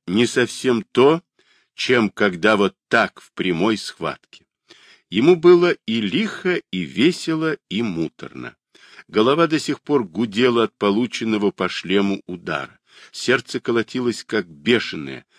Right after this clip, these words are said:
в животе щекотало что-то. Бой разочаровал его своей суматошностью, кутерьмой, но он не хотел думать об этом разочаровании, ибо остался жив,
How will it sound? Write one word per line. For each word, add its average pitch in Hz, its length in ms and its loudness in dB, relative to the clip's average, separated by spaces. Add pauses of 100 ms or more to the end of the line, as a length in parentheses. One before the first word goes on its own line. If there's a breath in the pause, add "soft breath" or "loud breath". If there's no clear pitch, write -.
(280 soft breath)
в 80 80 -18
животе 107 520 2
щекотало 92 960 -4
что-то. - 540 -14 (840 soft breath)
Бой 156 600 4 (400)
разочаровал 113 920 0
его 67 320 -10
своей 92 540 -2
суматошностью, - 1200 -4
кутерьмой, 110 800 -4 (480 soft breath)
но 117 260 4
он 202 320 2
не 143 120 0
хотел 180 400 0
думать 135 420 0
об 85 140 -2
этом 87 380 0
разочаровании, 78 960 -6 (340 soft breath)
ибо 107 280 2
остался 120 760 -2
жив, - 420 0